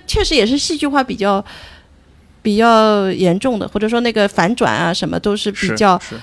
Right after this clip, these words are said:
Speaker 1: 你看得出是设-，设计的，设计感比较重，但是总体的基调来说呢，我觉得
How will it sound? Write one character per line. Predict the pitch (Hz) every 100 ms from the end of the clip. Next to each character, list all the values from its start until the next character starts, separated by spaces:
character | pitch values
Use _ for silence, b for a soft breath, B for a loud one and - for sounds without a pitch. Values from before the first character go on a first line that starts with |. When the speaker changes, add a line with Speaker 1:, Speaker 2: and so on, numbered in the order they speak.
| B
Speaker 1:
你 | 196
看 | - 254
得 | 226
出 | 240
是 | 240
设-， | - 269 -
设 | - - 254
计 | 202 - 185
的， | 170
设 | -
计 | 240
感 | 208 185
比 | -
较 | 127
重， | - 233 -
但 | - 285
是 | 294 285 B B B B -
总 | - 269
体 | -
的 | 190
基 | - 294
调 | 392 339
来 | 185 180
说 | - 214
呢， | 208
我 | 190 170
觉 | 170
得 | 170 202 202